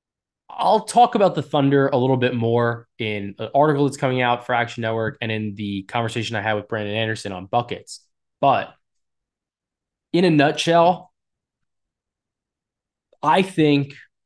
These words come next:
that the Thunder are more likely than the Jazz to make the play-in. I think that because the Jazz have traded away a lot of players, whereas O K C did not necessarily trade away as many players.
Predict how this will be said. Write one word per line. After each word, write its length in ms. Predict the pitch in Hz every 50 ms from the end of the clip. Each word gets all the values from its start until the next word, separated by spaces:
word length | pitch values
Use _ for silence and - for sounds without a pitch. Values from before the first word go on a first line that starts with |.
| _ _ _ _ _ _ -
that 480 | 120 120 131 127 120 117 113 123 - - _ _ _
the 160 | 127 131 135 117
Thunder 720 | - - - 151 151 151 151 143 139 131 127 123 120 - -
are 100 | 127 127
more 240 | 127 127 127 139 139
likely 380 | 135 131 131 127 127 - 127 120
than 180 | 117 120 117
the 80 | 110 104
Jazz 580 | 104 - 113 107 107 101 98 95 107 - - -
to 140 | - 131 117
make 300 | 113 107 98 - - _
the 80 | -
play-in. 480 | 101 _ - 95 95 - - - - 131 _ _ _ _ _ _ _ _ _ _ _ _ _ _ _ _ _ _ _ _ _ _ _ _ _ _ _ _ _ _ _ - - -
I 120 | 143 139
think 300 | 135 - - 160 160 135
that 200 | 160 147 139 139
because 400 | 147 139 - - 139 131 127 120
the 80 | 120 123
Jazz 360 | 117 120 123 120 127 127 120
have 100 | 113 113
traded 300 | - - 123 113 107 98
away 260 | 104 98 110 117 143
a 60 | 160
lot 200 | 160 160 160 151
of 80 | 147 -
players, 480 | - 143 135 135 131 131 131 131 - -
whereas 220 | 123 117 110 -
O 140 | - 131 117
K 180 | - - 120
C 260 | 110 - - 120 117 113
did 220 | 113 117 107 107
not 260 | 104 98 104 120 -
necessarily 460 | 131 131 131 - 143 135 135 135 131
trade 220 | 131 - 139 131 127
away 180 | 123 127 123
as 100 | 123 120
many 160 | 123 123 123 117
players. 640 | 117 - 127 120 117 113 113 110 113 - - -